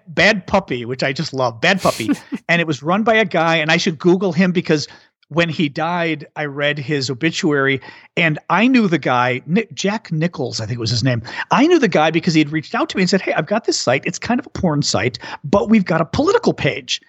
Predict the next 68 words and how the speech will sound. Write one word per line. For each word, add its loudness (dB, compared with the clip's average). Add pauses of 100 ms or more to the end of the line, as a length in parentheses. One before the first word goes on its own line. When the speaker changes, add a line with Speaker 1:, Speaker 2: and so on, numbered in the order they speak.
(100)
Speaker 1:
and 4
the -2
political 2
page 2
is 2
all 0
politics." 0 (240)
And 4
we 2
actually 2
get 0
a -4
lot -2
of 0
readership 2
'cause 2
they're 4
there -2
to -4
see 0
the -2
porn, 0 (260)
and 2
they 6
see 2
the -10
little 0
thing 0
and 4
go, 2
"Oh, 0
that's 2
interesting. 2
I'll 0
see -2
what 0
they're 4
do-, -8
what -2 (240)
asshole 0
thing -4
they're 2
doing 0
to -8 (240)
gays 4
in -2
Washington," 0
right? 0 (500)
And 2 (220)
he -2
would -4
promote -2
so -2
much 2
of 0
my 2
gay 2
activism 2
'cause 0
he's 2
all -2
to -8
put 0
it -2
on 4
the 4
political 0
page. 2